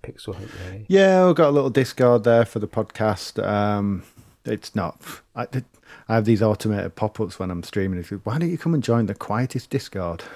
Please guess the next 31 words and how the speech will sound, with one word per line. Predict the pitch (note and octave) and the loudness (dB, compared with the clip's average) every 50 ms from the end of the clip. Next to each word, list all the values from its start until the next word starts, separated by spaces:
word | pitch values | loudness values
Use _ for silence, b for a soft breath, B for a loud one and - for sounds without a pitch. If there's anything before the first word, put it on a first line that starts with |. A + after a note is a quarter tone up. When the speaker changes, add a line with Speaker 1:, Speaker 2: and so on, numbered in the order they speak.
| B B B B B B B | B B B B B B B
Speaker 2:
<laughs> | B B - - - - - - F#3 - | B B -4 -4 -4 -4 -4 -2 0 2
on | F#3 A3 | 2 2
Speaker 1:
<laughs> | A3 | 2
Speaker 2:
planet | F#3+ A2+ G2+ G#2+ A2+ - | 2 2 0 0 0 0
Earth?" | A2 G#2+ G#2+ G#2 - | 2 2 2 0 0
or | G2+ | -2
something | F#2 - A2+ G#2 - G#2+ G2+ | -2 0 0 0 0 0 0
like | G2+ G2 G2 F#2 | 0 0 0 -2
that. | F#2+ F#2 F#2+ B B B B B B - | -2 -4 -6 B B B B B B 0
It's | D3 - | 0 2
just, | B2+ A2+ - - F2 - | 2 0 -2 -4 -10 -8
yeah, | E2 C2 G1+ - G1+ - C#2+ - _ - | -8 -6 -6 -8 -10 -12 -14 -16 _ -16
it's, | - C#2+ - - - - - B B B B | -16 -16 -16 -16 -18 -20 -20 B B B B
it's | B _ - | B _ -6
not | G2+ - | -6 -6
something | - - F2+ D#2+ - F2 | -8 -10 -12 -10 -8 -8
we | E2+ E2 | -6 -6
really | E2 E2+ E2+ E2+ E2+ E2 | -6 -6 -6 -6 -6 -8
bang | D#2+ F2+ E2+ E2+ E2+ | -6 -6 -6 -6 -6
on | E2 E2 | -8 -8
about. | D#2 D2 F2 F2 E2 - - | -8 -8 -8 -8 -8 -6 -6
But | G#2 G2+ B B B B B B B - | -6 -6 B B B B B B B 0
it's | B2+ C#3 - - | 0 0 0 0
because | - C#3 - - D#3 E3 D#3+ - - | -2 -2 0 2 2 2 2 2 0
when | D3 C#3 C3+ | 0 2 2
you | B2+ A2+ | 0 -2
play | - - - C3+ C3+ C3 B2+ A#2+ A2+ G#2 - - | -2 0 2 4 6 6 6 6 4 2 0 -6
with | - G#2+ G2+ - - - | -8 -8 -8 -8 -10 -12
people | - - G2+ F2+ - F#2 F2+ | -10 -10 -10 -8 -8 -10 -10
on | E2+ F2 F2 | -8 -10 -10
Twitch, | - - - A2+ G2 - - _ - - - | -8 -6 -6 -6 -6 -6 -10 _ -20 -20 -20